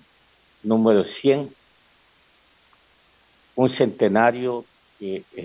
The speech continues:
va a cumplir el dieciséis de este mes, esta institución periodística como es Diario El Universo, que ha sido un referente de la democracia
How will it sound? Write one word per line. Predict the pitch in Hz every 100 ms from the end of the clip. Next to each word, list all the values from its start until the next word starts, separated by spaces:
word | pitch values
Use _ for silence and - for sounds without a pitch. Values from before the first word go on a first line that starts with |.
| - -
va |
a | 120
cumplir | 120 104 - 127 123
el | 117
dieciséis | 95 104 - - - - 143 151 - - _ _ _
de | 107 110
este | 110 113
mes, | 98 113 110 - - _ _ _ _ _ _ _ _ _ _ _ _
esta | 131 117 135 131 107 -
institución | 101 98 - 110 - 101 - 123 120 123
periodística | 117 95 95 113 107 - 101 _ 104 101 _
como | - 95
es | 98 -
Diario | 104 104 104
El | 90
Universo, | 87 90 113 110 - _ _ _ _ _ _ _ _ _ _ _ _ _ _ _ -
que | 117 110
ha | 120
sido | 120 - 131 135 -
un | 135 127
referente | 120 107 - 104 110 117 127 _ - 131 _ _ - _ -
de | 110 101
la | 101
democracia | 98 92 87 - 117 123 127 - 120